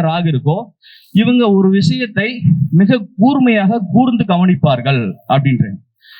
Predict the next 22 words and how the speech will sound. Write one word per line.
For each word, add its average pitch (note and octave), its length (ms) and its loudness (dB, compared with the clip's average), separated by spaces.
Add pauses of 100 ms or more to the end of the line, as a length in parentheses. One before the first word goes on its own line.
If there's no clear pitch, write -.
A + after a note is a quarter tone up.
(100)
அப்ப F#3+ 180 -2
இந்த G3+ 180 0
கூர்ந்து C#4 400 0
கவனிக்கிறதுங்கிறது A#3+ 840 0
வந்து G#3 180 2
பாத்தீங்கன்னா D#3+ 420 2 (580)
நீங்க A#3 280 0
வந்து A#3 220 0 (100)
அடுத்தவன் G#3 440 0
என்ன G#3+ 120 0
செய்யறான், F3+ 420 0 (560)
இவன் G3+ 220 2
என்னடா G#3 320 2
சட்டை F3 260 0
போட்டிருக்கான், C#3 560 2 (500)
அவன் G3 300 -4
வந்து G#3 140 -4
பார்த்தோம்னா F#3 300 -2
என்ன F#3 120 0
கார் F3 240 2
வச்சிருக்கான் D3 460 2
அப்படின்னு F3 260 2